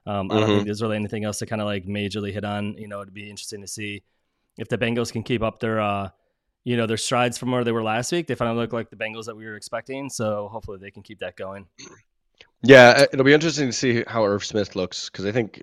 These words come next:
Speaker 2: it's unfair to judge how he's performed this season given the Burrow situation the first four weeks. Um, he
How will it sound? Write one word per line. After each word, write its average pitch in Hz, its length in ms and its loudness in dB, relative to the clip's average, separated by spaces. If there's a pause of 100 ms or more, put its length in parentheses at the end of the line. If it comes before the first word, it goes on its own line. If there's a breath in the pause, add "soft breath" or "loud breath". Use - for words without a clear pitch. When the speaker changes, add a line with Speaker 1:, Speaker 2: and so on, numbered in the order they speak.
Speaker 2:
it's 98 180 -10
unfair 98 400 0
to 90 100 -2
judge 90 420 -2
how 92 140 0
he's 87 120 -2
performed 95 400 -6
this 90 140 -6
season 87 340 -4
given 82 540 -4
the - 80 -6
Burrow 87 260 2
situation 82 540 -2
the 80 80 -6
first 85 240 -4
four 78 180 -4
weeks. 78 480 -6
Um, 78 300 0
he 87 160 -6